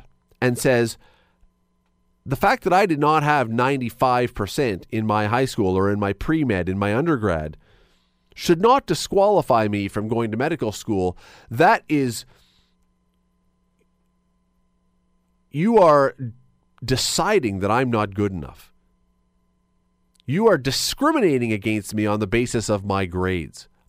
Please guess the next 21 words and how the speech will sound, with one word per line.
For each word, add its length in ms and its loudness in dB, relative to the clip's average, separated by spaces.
I, 400 2
I 480 0
should 260 -4
be 200 0
entitled. 500 0
I 240 2
should 220 -8
be 100 -4
allowed. 560 2
I 300 4
should 300 -6
be, 280 -2
I 160 4
have 260 0
the 140 2
right 680 2
to 100 -2
go 160 4
to 40 2
medical 400 0
school. 460 -8